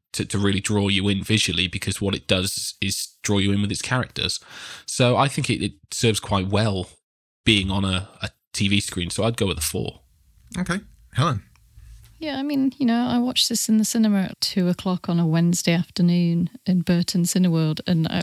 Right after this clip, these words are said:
Speaker 3: can't really say it was a particularly <laughs> life-changing cinema experience. So I th-, I think it's fine to kind of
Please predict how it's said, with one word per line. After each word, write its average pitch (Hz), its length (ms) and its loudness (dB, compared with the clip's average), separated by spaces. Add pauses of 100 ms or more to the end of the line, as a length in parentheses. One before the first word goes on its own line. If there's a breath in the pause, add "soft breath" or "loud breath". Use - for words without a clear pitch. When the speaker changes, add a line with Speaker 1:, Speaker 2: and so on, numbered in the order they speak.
Speaker 3:
can't 180 180 0
really 170 120 2
say 185 160 2
it 170 60 2
was 170 120 0
a 175 60 0
particularly - 440 0 (380 loud breath)
<laughs> - 400 -6
life-changing 196 880 2
cinema 190 420 2
experience. 175 880 -2
So 170 160 -2
I 185 80 0
th-, - 260 -6
I 165 80 -2
think 185 260 -2
it's - 160 -4
fine 165 340 0
to - 120 -2
kind 165 240 -2
of 160 140 -4